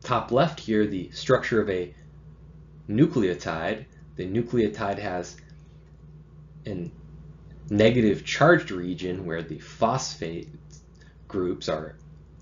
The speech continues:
anions, but there's also some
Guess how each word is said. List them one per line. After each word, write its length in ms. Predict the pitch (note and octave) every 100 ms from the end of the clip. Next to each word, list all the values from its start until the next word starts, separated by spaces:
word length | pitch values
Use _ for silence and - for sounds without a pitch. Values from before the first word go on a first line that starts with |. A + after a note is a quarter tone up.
| - - - - G2+
anions, 1040 | G#2+ B2 F2+ E2 D#2 D#2 F#2+ C3 - - - - - - - - - - - - - -
but 160 | G#2 -
there's 280 | G#2+ G2 -
also 580 | A#2+ C#3 - A2+ G#2 - - - - - - - -
some 280 | - F#2